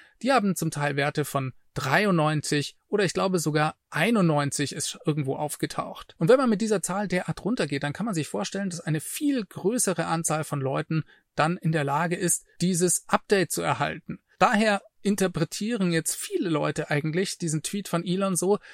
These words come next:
dass er vielleicht meinte, dass jetzt hunderttausend weitere User Zugriff auf die F S D Beta bekommen.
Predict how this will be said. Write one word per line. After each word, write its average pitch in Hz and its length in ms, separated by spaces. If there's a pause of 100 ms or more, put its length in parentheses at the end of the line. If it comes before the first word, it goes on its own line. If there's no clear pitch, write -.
(180)
dass 185 240
er 170 260
vielleicht 156 320
meinte, 180 420
dass 170 340
jetzt - 520
hunderttausend 175 920 (140)
weitere 170 680
User 135 380 (420)
Zugriff 170 420
auf - 180
die 156 180
F 156 140
S 147 120
D 147 100
Beta 143 300
bekommen. - 480